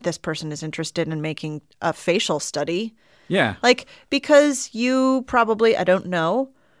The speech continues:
Speaker 1: m-, may, don't look like the person that, the people that this, this art teacher sees all the time.
Speaker 2: Yeah.
Speaker 1: So maybe they just want a
Speaker 2: Different.
Speaker 1: a different face to look at. Um,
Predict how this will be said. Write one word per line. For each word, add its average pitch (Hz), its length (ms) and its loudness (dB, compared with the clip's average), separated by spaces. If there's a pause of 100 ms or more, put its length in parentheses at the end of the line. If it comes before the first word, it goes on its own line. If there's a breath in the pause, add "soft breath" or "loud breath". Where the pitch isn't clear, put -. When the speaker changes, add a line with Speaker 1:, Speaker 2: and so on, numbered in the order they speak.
(420)
Speaker 1:
m-, - 80 -16 (1160)
may, 185 720 4 (260)
don't 170 280 2
look 320 220 2
like 175 160 4
the 269 100 -2
person 160 380 -2
that, 156 180 -4 (160)
the 190 80 0
people 180 340 -2
that 143 180 -2
this, - 260 -6 (480)
this 170 180 -6
art 151 160 -2
teacher 151 260 -8
sees 147 260 -8
all 85 100 -8
the - 80 -10
time. - 320 -12
Speaker 2:
Yeah. 147 280 -2 (680)
Speaker 1:
So 170 160 -8
maybe 160 260 -6
they 165 160 -4
just 165 200 -8
want 175 180 -6
a 175 120 -8 (880)
Speaker 2:
Different. 123 300 -8 (720)
Speaker 1:
a 185 80 -6
different 180 300 -8
face - 240 -2
to 185 120 -6
look - 180 -8
at. - 160 -12 (100)
Um, 233 380 2